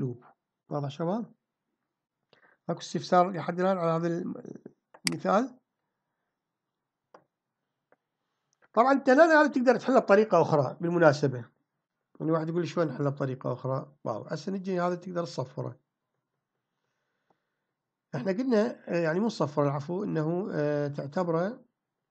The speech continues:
الزيل، يعني تعتبره غير مفعل، ايضا تعتبره كومنت. نجي اللي بالاسفل،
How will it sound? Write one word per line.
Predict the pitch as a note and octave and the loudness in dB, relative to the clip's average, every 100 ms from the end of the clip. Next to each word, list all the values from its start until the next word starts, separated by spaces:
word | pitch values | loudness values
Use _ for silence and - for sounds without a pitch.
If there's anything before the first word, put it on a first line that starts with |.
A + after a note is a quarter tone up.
| _ _ _ _ _ _ _ _ _ _ _ _ _ _ - | _ _ _ _ _ _ _ _ _ _ _ _ _ _ -10
الزيل، | D3+ C3+ F3 D#3+ | -8 -4 -4 -6
يعني | D3+ C3+ | -6 -8
تعتبره | C#3 C#3+ E3 D#3+ | -8 -6 -2 0
غير | E3 F#3 | 0 0
مفعل، | C#3 C3 C3 C#3 E3+ | -2 -2 -4 -2 -4
ايضا | D#3+ C#3 | -4 -4
تعتبره | B2+ C#3 D3+ C#3+ C#3 | -6 -10 -6 -4 -4
كومنت. | C#3+ D#3+ C#3 D3+ D#3 - _ _ - - _ _ _ _ _ _ _ _ _ _ _ _ _ _ _ _ - | -2 -2 0 -2 -8 -20 _ _ -14 -14 _ _ _ _ _ _ _ _ _ _ _ _ _ _ _ _ -4
نجي | C4 B3 B3 | 0 2 0
اللي | A3 F#3+ | -2 -4
بالاسفل، | G3 A3 D3+ - E3+ A3+ - | 0 2 2 4 4 2 -2